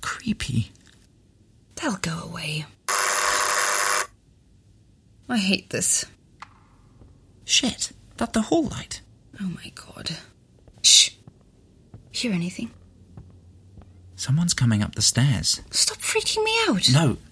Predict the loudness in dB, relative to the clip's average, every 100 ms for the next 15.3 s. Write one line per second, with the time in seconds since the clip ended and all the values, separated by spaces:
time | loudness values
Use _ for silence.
0 | -4 2 4 4 2 -4 -20 -20 -20 -20
1 | -20 -20 -20 -20 -20 -20 -20 -20 -20 -20
2 | -20 -20 -20 _ -20 -20 -20 -20 -2 0
3 | 2 0 2 4 4 4 2 -2 -4 -10
4 | -20 _ _ _ -10 -6 -4 -2 -2 -2
5 | -2 0 0 0 -8 -14 -20 -20 -20 _
6 | _ -18 -18 -18 -20 -20 _ _ -18 -18
7 | -20 _ 2 4 4 4 2 0 -2 -2
8 | 0 0 2 4 8 8 6 -12 _ -20
9 | _ -20 -18 -20 _ _ _ _ -18 -10
10 | -2 0 0 -2 -2 -2 -2 -2 0 -2
11 | -6 -18 -20 _ _ _ _ -16 -16 -20
12 | _ _ _ -20 -20 -20 -20 _ _ _
13 | -14 -14 -20 _ _ -16 -16 -16 -20 _
14 | _ -16 -16 -16 -8 -6 -2 2 4 2
15 | -2 -8